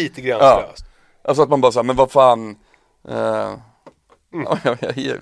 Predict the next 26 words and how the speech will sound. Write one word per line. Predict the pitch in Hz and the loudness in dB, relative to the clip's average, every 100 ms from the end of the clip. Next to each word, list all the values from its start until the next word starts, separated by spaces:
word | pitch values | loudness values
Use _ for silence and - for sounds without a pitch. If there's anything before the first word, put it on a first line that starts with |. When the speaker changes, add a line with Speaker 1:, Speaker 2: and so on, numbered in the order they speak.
| - | -12
Speaker 2:
uppenbarligen | 113 - 113 117 113 107 | -16 -14 -6 -4 -4 -8
intresserad. | 113 - - 120 | -12 -12 -10 -8
Jag | 139 | -8
vill | 131 | -10
se | 127 | -10
hur | 113 | -4
kan | 113 110 | 0 4
Speaker 1:
Men | 226 | 6
Speaker 2:
det | |
Speaker 1:
och | 254 | 4
så | 254 | 4
Speaker 2:
gå. | |
Speaker 1:
när | 254 | 4
jag | 240 | 4
smsade | 254 240 240 | 2 2 2
han | 220 | 2
i | |
helgen | 214 254 208 | 2 2 0
och | 190 185 | 0 -2
så, | 160 190 | -4 -6
då, | 190 185 - | -6 -6 -8
då, | 185 196 202 196 185 _ - - | 0 2 4 2 -2 _ -18 -16
då | 160 | -14
så | 196 | -12
sa | - 190 165 160 | -2 2 4 2
han, | 156 147 | -2 -8